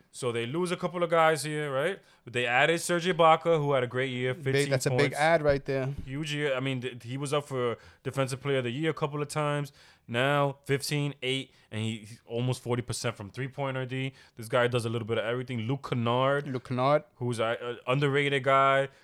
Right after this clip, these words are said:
Speaker 1: Career highs last year, fifteen point eight. forty percent from three.
Speaker 2: Yeah.
Speaker 1: Ex-Duke guy, Detroit Piston last year.
Speaker 2: Reggie Jackson, they re-signed.
Speaker 1: Re-signed him. They re-signed Marcus Morris, D.
Speaker 2: Marcus Morris Senior be back for another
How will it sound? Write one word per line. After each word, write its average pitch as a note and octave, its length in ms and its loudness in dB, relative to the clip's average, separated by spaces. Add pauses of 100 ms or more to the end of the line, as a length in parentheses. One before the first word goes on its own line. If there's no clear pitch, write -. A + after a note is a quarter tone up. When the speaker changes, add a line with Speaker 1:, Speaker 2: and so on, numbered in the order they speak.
Speaker 1:
Career C3 380 2
highs C3+ 360 6
last C3+ 300 2
year, C3+ 220 -4
fifteen C3+ 420 -4
point A#2+ 300 -2
eight. C3 260 -2 (380)
forty C3+ 180 2
percent C3 400 -2
from A2+ 180 -4
three. B2+ 500 -6
Speaker 2:
Yeah. F3 240 -6
Speaker 1:
Ex-Duke B2+ 560 0
guy, B2 420 4
Detroit A#2 480 -4
Piston B2 420 -6
last A#2+ 300 -6
year. A#2+ 240 -8 (220)
Speaker 2:
Reggie C3 240 2
Jackson, C3+ 440 4
they C3+ 120 2
re-signed. C3 600 0
Speaker 1:
Re-signed A#2+ 400 -2
him. B2+ 160 -2
They A#2 100 -2
re-signed A#2 380 -2
Marcus A#2 340 -6
Morris, A#2+ 420 -2
D. B2+ 80 -6
Speaker 2:
Marcus B2+ 260 2
Morris B2+ 240 0
Senior C#3 320 2
be C3+ 100 -2
back C3 300 2
for C3+ 120 -2
another C3+ 220 0